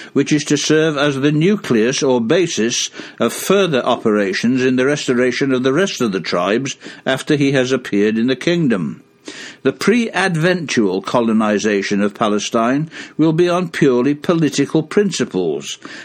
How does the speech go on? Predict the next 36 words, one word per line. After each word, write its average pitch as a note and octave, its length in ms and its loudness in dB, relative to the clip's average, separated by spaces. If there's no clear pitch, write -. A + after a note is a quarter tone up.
and D3 180 2
the C#3+ 60 2
Jewish F#3 480 2
colonists A#2 720 -2
will C3+ 160 4
return C#3+ 500 2
in D3 140 0
unbelief F3 760 0
of A#2 180 0
the A#2 100 2
messiahship G#2+ 720 0
of G2 180 0
Jesus E2 580 -4
and C3+ 180 2
of A2+ 120 2
the G#2 100 0
truth A2+ 320 0
as G#2+ 160 2
it G2+ 160 -2
is G2 160 2
in F#2 140 0
him. D#2+ 380 -2
They A2 160 2
will G2+ 180 0
emigrate A2 520 0
thither A#2 300 2
as C3 220 0
agriculturists C#3+ 1120 -2
and A2 160 0
traders." G2 680 -2
And F3+ 120 2
he A3+ 80 4
finishes E3+ 580 2
by C#3 160 2
saying F3 380 2
this, - 420 0